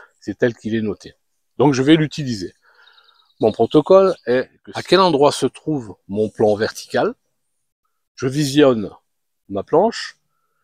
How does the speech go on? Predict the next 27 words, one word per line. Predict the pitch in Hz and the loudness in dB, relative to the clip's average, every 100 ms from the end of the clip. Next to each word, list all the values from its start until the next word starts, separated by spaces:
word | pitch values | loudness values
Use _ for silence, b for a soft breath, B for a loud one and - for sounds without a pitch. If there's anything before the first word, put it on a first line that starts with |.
| _ _ _ _ | _ _ _ _
s'il | - - 139 | -14 -4 0
est | 135 | 2
bien | 131 | 4
centré, | 127 131 120 - 117 98 _ _ _ _ _ _ _ _ _ | 2 2 0 0 0 0 _ _ _ _ _ _ _ _ _
donc | 90 | -16
ça | - | -10
sera | 113 - 101 | -8 -8 -8
en | - 98 | -8 -8
plein | - 104 | -4 -2
milieu, | 101 117 220 - _ _ _ _ - | -2 2 2 0 _ _ _ _ -10
s'il | - 214 | -2 2
est | 202 | 0
trop | - 170 160 | 2 4 6
bas, | 151 | 6
mon | 131 107 | 4 0
protocole, | - 113 110 123 110 - _ _ _ | -2 -4 2 4 4 2 _ _ _
c'est | - - | -20 -10
à | 98 | -4
gauche, | 107 165 - - - _ _ _ | 0 0 -2 -12 -16 _ _ _
à | 98 | -6
ma | 117 | -2
gauche, | 135 120 127 - - _ _ _ _ _ _ - | 0 -2 -6 -12 -14 _ _ _ _ _ _ -16
et | |
s'il | 107 - 131 | -10 -6 -4
est | 113 | -6
trop | - 90 101 | -6 -6 -4
haut, | 131 | -4